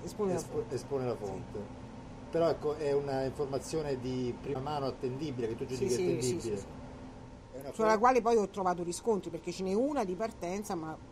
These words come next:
Speaker 1: poi ho trovato altri riscontri su altre fonti.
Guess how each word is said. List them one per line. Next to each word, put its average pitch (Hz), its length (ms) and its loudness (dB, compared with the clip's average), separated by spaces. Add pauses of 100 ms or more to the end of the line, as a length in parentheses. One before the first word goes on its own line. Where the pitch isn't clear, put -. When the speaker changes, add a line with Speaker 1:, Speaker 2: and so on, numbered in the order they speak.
Speaker 1:
poi 170 220 -2
ho 156 120 -2
trovato 170 300 0
altri 170 260 -2
riscontri 170 600 -4
su 170 120 -8
altre 156 260 -6
fonti. 143 400 -10